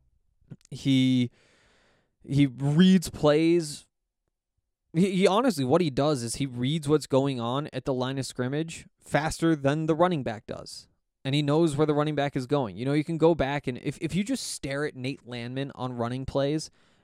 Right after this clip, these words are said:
it's gonna be a lot of fun to watch. You know, there's times where a defensive lineman gets pushed in the backfield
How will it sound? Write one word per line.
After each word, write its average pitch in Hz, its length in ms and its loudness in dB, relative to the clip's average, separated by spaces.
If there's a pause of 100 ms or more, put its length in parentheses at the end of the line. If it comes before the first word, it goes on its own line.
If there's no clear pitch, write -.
(180)
it's 180 200 0
gonna 202 200 6
be 165 140 6
a 156 80 8
lot 127 220 2
of 120 80 -6
fun 120 180 -4
to 110 80 -6
watch. 107 380 -10 (220)
You 139 100 0
know, 160 60 4
there's 165 180 6
times 165 360 -2
where 143 280 4 (280)
a 151 200 0
defensive 156 520 2
lineman 139 300 -2
gets 127 180 -4
pushed - 440 2
in 143 180 -2
the 143 80 -4
backfield 127 640 -2